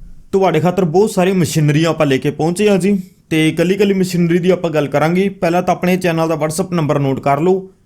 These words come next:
ਨੰਬਰ ਹੈ ਜੀ ਆਪਣਾ ਅਠੱਤਰ ਇੱਕ ਸੌ ਚਾਲੀ, ਅਠੱਤੀ ਸੱਤ ਸੌ ਚੌਂਹਠ। ਉੱਪਰ ਹਮੇਸ਼ਾ ਵਾਰ-ਵਾਰ ਚੱਲਦਾ ਰਹਿੰਦਾ ਹੈ। ਜੇ ਕਿਸੇ ਕੋਲੇ ਕੋਈ ਮਸ਼ੀਨਰੀ ਹੈ, ਕੋਠੀ ਹੈ, ਘਰ ਹੈ, ਮਕਾਨ ਹੈ, ਕੋਈ ਗੱਡੀ ਹੈ, ਮੋਟਰਸਾਈਕਲ ਹੈ, ਤੁਸੀਂ ਵੇਚਣਾ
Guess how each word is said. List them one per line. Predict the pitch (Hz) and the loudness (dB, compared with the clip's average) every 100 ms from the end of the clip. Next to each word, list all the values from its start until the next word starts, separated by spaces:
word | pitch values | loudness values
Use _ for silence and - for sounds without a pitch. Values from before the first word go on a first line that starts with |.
| _ _ | _ _
ਨੰਬਰ | 135 151 160 196 | -4 -2 0 0
ਹੈ | |
ਜੀ | 185 | 2
ਆਪਣਾ | 196 190 | 0 0
ਅਠੱਤਰ | 190 196 202 180 | -2 -2 -2 -2
ਇੱਕ | 160 | -2
ਸੌ | - | -2
ਚਾਲੀ, | 170 147 156 123 | -2 0 0 0
ਅਠੱਤੀ | 147 156 160 190 | -2 -2 -2 -2
ਸੱਤ | 170 131 | 0 -2
ਸੌ | 147 | -2
ਚੌਂਹਠ। | 139 143 160 151 - _ _ | -2 -2 -2 -6 -10 _ _
ਉੱਪਰ | 165 175 208 180 | -4 -2 0 2
ਹਮੇਸ਼ਾ | 180 180 180 | 2 2 2
ਵਾਰ-ਵਾਰ | 147 139 139 156 | 2 2 2 0
ਚੱਲਦਾ | 143 131 95 | 2 0 0
ਰਹਿੰਦਾ | 92 92 | -4 -6
ਹੈ। | 62 - _ _ - 110 | -10 -14 _ _ -14 -4
ਜੇ | 156 | -2
ਕਿਸੇ | 190 185 196 | 0 2 2
ਕੋਲੇ | 202 196 | 2 2
ਕੋਈ | 196 | 2
ਮਸ਼ੀਨਰੀ | 185 147 156 151 165 | 0 -2 0 2 2
ਹੈ, | 185 | 0
ਕੋਠੀ | 180 160 160 | -2 -4 -2
ਹੈ, | 185 | -2
ਘਰ | 185 175 | 0 0
ਹੈ, | |
ਮਕਾਨ | 156 151 147 139 147 | 0 -2 -2 0 -2
ਹੈ, | |
ਕੋਈ | 156 151 | -4 -2
ਗੱਡੀ | 131 120 147 | 0 0 0
ਹੈ, | |
ਮੋਟਰਸਾਈਕਲ | 143 123 156 160 160 160 | 0 -2 -2 -2 -2 -2
ਹੈ, | |
ਤੁਸੀਂ | 160 156 160 | -2 -4 -4
ਵੇਚਣਾ | 123 123 127 147 | -2 -2 0 -2